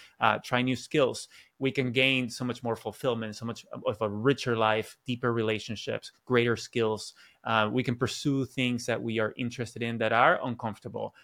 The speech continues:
but that then are going to give us a lot of fruit because we'll achieve them, but also the process, right, to get there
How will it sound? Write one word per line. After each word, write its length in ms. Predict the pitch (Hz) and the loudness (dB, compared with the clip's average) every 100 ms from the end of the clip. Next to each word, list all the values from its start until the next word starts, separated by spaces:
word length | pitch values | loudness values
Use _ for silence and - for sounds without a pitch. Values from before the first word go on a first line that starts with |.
| _ | _
but 140 | 120 110 | -4 0
that 160 | 113 | 0
then 200 | 95 120 | 0 0
are 100 | 113 | 0
going 260 | 107 110 107 | -2 -2 -4
to 320 | - 110 107 - _ _ - - - _ 143 | -2 -2 -2 -6 _ _ -20 -18 -20 _ 0
give 240 | 160 156 | 2 4
us 180 | 156 - | 2 2
a 60 | 127 | 2
lot 200 | 127 123 | 4 2
of 80 | |
fruit 520 | - - 127 151 208 - - | -2 -2 0 0 -4 -12 -8
because 380 | 123 120 127 123 | -8 -4 -6 -2
we'll 240 | 117 113 | -2 -2
achieve 360 | 127 - 143 160 | -6 -8 -8 -4
them, 180 | 202 165 | -4 2
but 140 | 127 | 4
also 300 | 131 123 127 | 4 2 -4
the 100 | 110 | -6
process, 680 | - - 156 - 113 104 - | -8 2 2 2 -4 -8 -6
right, 240 | 113 120 | -6 -4
to 80 | - | -6
get 220 | 117 110 | -6 -4
there 220 | 139 160 | 0 -2